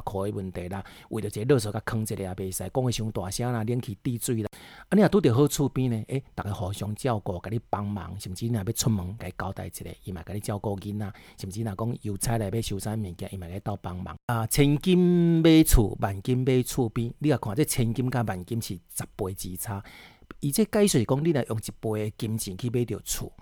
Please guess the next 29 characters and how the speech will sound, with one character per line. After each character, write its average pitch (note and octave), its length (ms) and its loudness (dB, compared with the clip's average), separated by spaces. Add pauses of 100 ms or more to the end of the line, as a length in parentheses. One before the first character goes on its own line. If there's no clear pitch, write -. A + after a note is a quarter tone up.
(320)
厝 D#3+ 260 6
边 C#3+ 200 2
的 A#2+ 60 2
感 B2 260 0
情 F2+ 220 -6
哦， F2+ 280 -10
买 A#2+ 160 -2
啊 B2 140 0
培 F2 160 -8
养 G2 220 -4
的， F2+ 220 -12 (180)
而 G#2+ 80 -8
且 A#2 120 -6
感 A2+ 260 -2
情 F2 180 -6
你 A2+ 120 -6
头 - 100 -6
尾 A2 120 -4
用 C3 220 2
十 - 80 -2 (140)
倍 F#2 220 -6
金 F#2 160 -10
钱 F#2 160 -10
才 G#2 80 -6
买 F#2+ 60 -8
得 F#2+ 260 -8 (100)
着。 F2 140 -12 (420)
所 A#2+ 300 0
以 A#2 40 -6